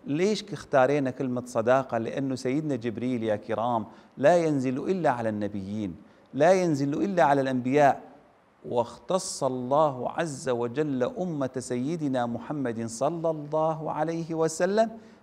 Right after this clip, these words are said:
بأن سيدنا جبريل ينزل عليها بعد نبيها صلى الله عليه وسلم، وينزل سيدنا جبريل كل سنة بليلة القدر:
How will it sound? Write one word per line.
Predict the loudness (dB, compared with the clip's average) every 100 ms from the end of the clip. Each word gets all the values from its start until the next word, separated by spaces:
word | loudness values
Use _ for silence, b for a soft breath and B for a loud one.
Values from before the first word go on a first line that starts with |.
| _
بأن | -6 -2 0 0
سيدنا | -2 -2 0 0 0 -2
جبريل | -4 -4 -2 -2 0
ينزل | 0 0 0 -2 0
عليها | 0 0 0 -2 0 2
بعد | 2 0 0 0 2 0 -6 -20 -10
نبيها | -6 -4 -4 -2 -2 -2 -2
صلى | -4 -8 -6 -6
الله | -4 -4 -4
عليه | -6
وسلم، | -8 -8 -8 -8 B B B _
وينزل | -2 0 0 -2 -2
سيدنا | -4 -4 -4 -8
جبريل | -6 -6 -6 -8
كل | -10
سنة | -6 -6 -6
بليلة | -6 -6 -6
القدر: | -10 -6 -4 -6